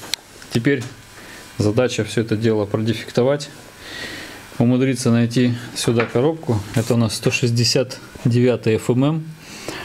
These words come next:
А как известно, на эти моторы существует херова гора модификаций коробок,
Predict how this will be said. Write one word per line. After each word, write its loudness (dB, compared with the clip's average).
А 4
как 0
известно, 2
на 2
эти 0
моторы 4
существует 2
херова 2
гора 2
модификаций 0
коробок, 2